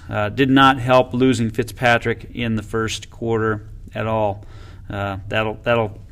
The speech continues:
hurt you. So he'll be busy on the waiver wire this week, I'm sure, figuring out what to do at the quarterback position. Uh, neither one of those meet the median, so Allen's one and one, Gridiron's oh and two. Vegas, baby,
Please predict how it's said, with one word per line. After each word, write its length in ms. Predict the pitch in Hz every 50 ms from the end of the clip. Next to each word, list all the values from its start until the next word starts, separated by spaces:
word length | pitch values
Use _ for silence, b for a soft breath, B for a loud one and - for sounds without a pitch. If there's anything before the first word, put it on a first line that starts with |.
| - - -
hurt 280 | 117 127 123 101 -
you. 80 | - 92
So 220 | - - 113 110
he'll 160 | 110 135 151 151
be 180 | 139 147 139
busy 640 | 135 131 131 - 123 117 113 139 147 147 131 143 143
on 140 | 139 135 131
the 80 | 127
waiver 340 | 120 131 135 139 139 123 131
wire 360 | 127 123 127 127 127 127 127
this 220 | 117 120 120 - -
week, 280 | 131 127 127 113 104
I'm 160 | 120 117 117 113
sure, 340 | - - 127 123 120 117
figuring 380 | 113 - 123 120 110 120 120 120
out 260 | 120 120 120 120 120
what 200 | 127 127 123 -
to 80 | - 110
do 300 | 104 127 127 127 123 -
at 380 | - - 117 117 110 - -
the 80 | - -
quarterback 600 | - - - 123 117 113 101 117 113 113 110 -
position. 560 | - 107 101 107 113 107 - - 110 104 101 98 B B B B B B B B B B B -
Uh, 220 | - 104 107 107
neither 340 | 110 120 147 165 160 156 143
one 180 | 143 151 147
of 140 | 147 135 120
those 340 | 120 139 143 143 143 127 110
meet 260 | 131 135 139 139 -
the 60 | -
median, 440 | 127 127 135 143 139 135 139 135 135
so 160 | 131 131 113
Allen's 360 | - 123 131 135 135 131 127 110
one 220 | 120 127 131 131
and 160 | 123 117 120
one, 240 | 123 131 135 135 123
Gridiron's 500 | 117 123 123 123 123 123 123 123 117 - - -
oh 200 | 127 127 127 117
and 140 | 110 - -
two. 260 | - 156 156 156 143
Vegas, 380 | 113 139 160 165 147 139 - -
baby, 880 | 117 110 104 160 208 240 247 220 392 214 214 208 - 143 - - B